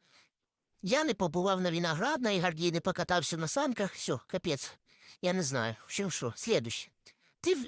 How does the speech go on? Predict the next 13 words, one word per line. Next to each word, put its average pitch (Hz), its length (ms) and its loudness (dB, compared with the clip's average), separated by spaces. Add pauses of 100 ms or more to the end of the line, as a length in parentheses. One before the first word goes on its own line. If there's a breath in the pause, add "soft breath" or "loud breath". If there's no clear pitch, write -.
е, 175 300 -2
Гордію 170 360 0
на 175 80 2
день 175 180 0
рождения 190 320 0
купила 196 420 0 (100)
торт 233 320 -2
Захер 127 580 0
з 117 80 -10
названням 196 640 0
Захер. 117 460 0 (420 soft breath)
Чи 214 180 0
Захер? 170 460 0